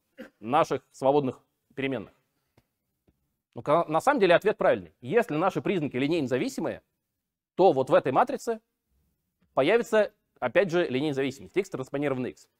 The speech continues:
Вы посмотрите, как она получается. Когда мы с вами считаем X транспонированный X, по сути, что? Мы берем и, по сути, транспонируя X, мы говорим, вот этот признак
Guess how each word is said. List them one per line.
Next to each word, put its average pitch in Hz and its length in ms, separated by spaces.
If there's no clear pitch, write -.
Вы 143 100
посмотрите, 196 360
как 214 140
она 180 160
получается. 156 500
Когда 139 180
мы 208 60
с - 60
вами 196 140
считаем 175 260
X 170 180
транспонированный 156 600
X, - 80
по 147 100
сути, 185 180
что? - 260
Мы 165 120
берем 277 360
и, 190 100
по 170 120
сути, 196 380
транспонируя 165 560
X, - 100
мы 151 60
говорим, 131 300
вот 175 160
этот 180 200
признак 240 420